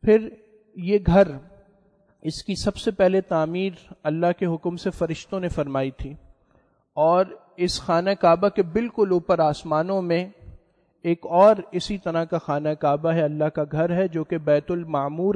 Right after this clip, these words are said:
کہلاتا ہے، جس کا ذکر قرآن حکیم میں آیا ہے۔ پھر اس کے بعد حضرت ابراہیم علیہ السلام نے دوبارہ اس کی تعمیر فرمائی، چوتھی مرتبہ اس کی تعمیر حضرت ابراہیم علیہ السلام کے ہاتھوں سے ہوئی۔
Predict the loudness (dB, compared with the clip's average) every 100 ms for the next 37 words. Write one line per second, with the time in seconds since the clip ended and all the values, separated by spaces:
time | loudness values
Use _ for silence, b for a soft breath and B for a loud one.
0 | 0 0 0 -2 -2 -2 -2 -4 -6 -4
1 | -4 -2 -4 -2 -2 -2 -4 -6 -6 -6
2 | -6 -4 -4 -4 -6 -10 -16 _ b b
3 | b b b b 2 4 2 2 4 4
4 | 4 4 0 2 0 0 -2 0 0 0
5 | 0 0 -2 -4 -2 0 2 0 -2 -10
6 | -4 -2 -2 -4 -4 -6 -2 -2 0 -2
7 | -2 -2 -2 -2 -2 -2 0 0 0 -2
8 | -10 -4 -4 -2 -4 -4 -2 -4 -4 -4
9 | -2 -2 -2 -4 -2 -2 -2 -2 -2 -2
10 | -4 -4 -2 -4 -4 -8 -4 -6 -6